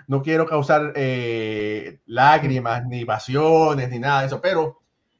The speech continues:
eh, voy a decir que se comporta como una superestrella. Eh, en el terreno de juego y en el clubhouse, eh,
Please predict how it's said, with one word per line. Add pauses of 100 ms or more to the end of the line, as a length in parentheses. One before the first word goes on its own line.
(120)
eh,
voy
a
decir
que
se
comporta (540)
como
una
superestrella. (480)
Eh,
en
el
terreno
de
juego (840)
y
en
el
clubhouse, (260)
eh,